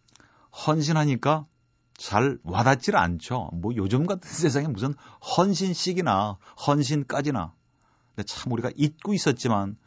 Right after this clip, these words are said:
정말 행복한 가족 중에 빼놓을 수 없는 미덕 중에 하나가 바로 헌신입니다. 저희 어머님 세대, 아버님 세대는 정말 자식들을 위해서 헌신하셨죠.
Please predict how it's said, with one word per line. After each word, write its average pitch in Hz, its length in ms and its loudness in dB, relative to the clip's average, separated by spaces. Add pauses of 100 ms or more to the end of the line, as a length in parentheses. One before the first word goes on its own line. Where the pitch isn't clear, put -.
(240)
정말 101 360 -2
행복한 110 480 -4
가족 92 240 -4
중에 95 300 -8 (280)
빼놓을 180 440 0
수 - 120 -6
없는 143 220 -4
미덕 107 220 0
중에 110 140 -6
하나가 104 220 -6
바로 95 160 -4
헌신입니다. 87 800 -10 (640)
저희 123 200 2
어머님 120 360 4
세대, 123 220 2
아버님 101 320 4
세대는 107 340 -4
정말 120 360 0
자식들을 143 420 0
위해서 123 320 -2 (380)
헌신하셨죠. 165 840 0